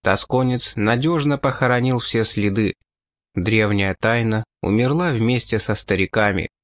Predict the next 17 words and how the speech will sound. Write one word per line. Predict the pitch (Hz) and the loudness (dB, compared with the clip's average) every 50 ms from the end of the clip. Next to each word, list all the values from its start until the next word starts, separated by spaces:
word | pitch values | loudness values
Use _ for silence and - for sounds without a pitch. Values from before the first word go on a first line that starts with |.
| _ _ _ _ _ _ _ _ _ _ _ _ _ _ _ _ _ | _ _ _ _ _ _ _ _ _ _ _ _ _ _ _ _ _
Постепенно | - 98 - - - 90 - - 107 120 131 135 131 131 131 131 - _ _ - | -4 -4 -4 -2 -4 -4 -2 0 0 0 0 0 0 0 0 -2 -4 _ _ -4
усталость | 107 107 - - - 131 151 165 165 156 - - 151 139 | -4 -4 -2 -2 0 0 0 0 -2 -2 -4 -4 -2 0
давала | 135 135 127 117 117 127 135 143 | 2 2 2 2 2 2 0 0
себя | 135 - - 135 131 127 127 131 | -2 -2 -2 0 0 2 2 2
знать. | 120 117 107 104 98 90 90 - - _ _ _ _ _ _ _ _ | 2 2 2 2 2 0 -2 -4 -10 _ _ _ _ _ _ _ _
Сон | - - - 156 160 160 160 | -8 -2 0 0 2 2 2
овладевал | 151 139 143 139 135 131 131 127 127 139 139 135 127 | 2 2 2 2 2 2 2 2 2 2 2 2 2
разумом | 120 123 127 127 120 123 120 120 113 113 | 2 2 2 2 2 2 2 2 2 2
лейтенанта. | 110 107 - - 110 110 110 104 101 98 92 - - - - - _ _ _ _ _ - _ _ _ | 0 -2 0 0 0 2 2 2 2 0 -2 -4 -4 -6 -6 -10 _ _ _ _ _ -20 _ _ _
На | 95 87 80 | 0 0 0
горы | 82 87 101 120 135 131 127 123 123 - _ | 0 0 0 0 2 2 0 0 -2 -4 _
опускалась | _ - 85 - - 90 - - - - - 160 147 139 - - | _ -2 -2 -2 -2 -6 -6 -4 -2 -2 0 0 0 -2 -2 -2
ночь. | 117 110 101 95 82 78 - - - - _ _ _ _ _ _ _ _ _ _ _ _ _ _ _ _ _ _ _ _ _ _ _ _ _ | 0 0 2 0 0 -2 -4 -6 -10 -14 _ _ _ _ _ _ _ _ _ _ _ _ _ _ _ _ _ _ _ _ _ _ _ _ _
Бой | - 92 95 117 160 190 190 - | -2 -2 0 0 0 0 -2 -2
получился | - 165 160 156 147 - - 170 170 170 - - 151 | -2 -2 0 0 0 0 0 0 0 0 0 0 -2
довольно | 135 123 131 123 123 156 170 160 156 156 | 0 2 2 2 2 0 0 0 0 0
кровопролитным. | 151 - - 135 135 131 - - 135 131 127 120 113 107 - - 85 73 - - | -2 0 0 0 0 0 0 0 0 2 2 2 0 0 -2 -2 -4 -4 -6 -10